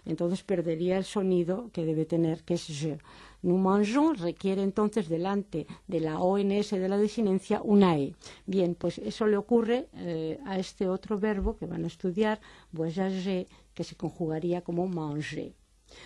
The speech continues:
También vamos a ver el verbo boire, boire,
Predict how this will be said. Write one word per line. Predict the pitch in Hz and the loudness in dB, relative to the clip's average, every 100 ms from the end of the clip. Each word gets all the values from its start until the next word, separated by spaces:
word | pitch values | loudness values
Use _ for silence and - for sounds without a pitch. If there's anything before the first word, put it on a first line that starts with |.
| - | -12
También | - 180 196 208 | -2 0 2 2
vamos | 208 208 208 | 0 0 -2
a | 220 | -2
ver | 233 214 | -2 -2
el | 175 | 0
verbo | 196 202 190 - - | 0 0 -2 -4 -6
boire, | 202 202 233 233 220 214 226 269 269 | 4 6 8 6 4 4 2 2 -2
boire, | - 190 170 196 185 185 202 269 | -6 -2 2 2 2 2 0 -2